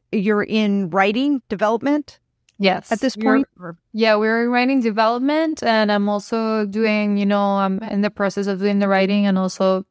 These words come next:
Speaker 2: doing the pitch decks and stuff like that to see when we can get funding, because we wanna try to do, uh,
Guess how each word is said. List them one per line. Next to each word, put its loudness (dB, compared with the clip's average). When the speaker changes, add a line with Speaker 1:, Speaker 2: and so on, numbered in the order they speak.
Speaker 2:
doing 0
the 0
pitch -4
decks -2
and 0
stuff -2
like 0
that 0
to -6
see -4
when 2
we 4
can 2
get 4
funding, 2
because 0
we 0
wanna 2
try 0
to 2
do, 0
uh, -2